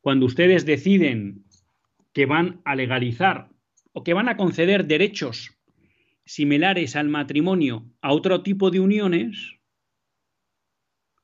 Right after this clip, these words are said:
¿por qué no lo hacen para todas las uniones que se puedan dar en la convivencia social?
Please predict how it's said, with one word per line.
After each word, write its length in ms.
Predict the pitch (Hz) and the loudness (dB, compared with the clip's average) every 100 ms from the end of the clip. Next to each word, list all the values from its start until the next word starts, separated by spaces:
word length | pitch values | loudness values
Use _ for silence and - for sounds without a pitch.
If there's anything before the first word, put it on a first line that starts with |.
| _ _ _ | _ _ _
¿por 180 | 143 123 | 0 2
qué 120 | 202 | 2
no 100 | 196 | 4
lo 140 | 160 | 2
hacen 600 | 165 170 185 196 - - _ _ | 0 -2 -2 -4 -10 -20 _ _
para 280 | 139 139 127 | -2 -2 -2
todas 220 | 220 208 | -4 -4
las 180 | 135 117 | -4 -6
uniones 480 | 123 190 254 165 98 | -6 -4 -4 -6 -6
que 80 | - | -6
se 120 | 131 | -4
puedan 340 | 139 131 123 | -2 -2 0
dar 200 | 131 127 | 0 -2
en 120 | 120 | -2
la 120 | 117 113 | -4 -4
convivencia 540 | 120 113 117 110 107 | -4 -2 -2 -2 -6
social? 480 | 98 - 92 90 | -10 -12 -12 -14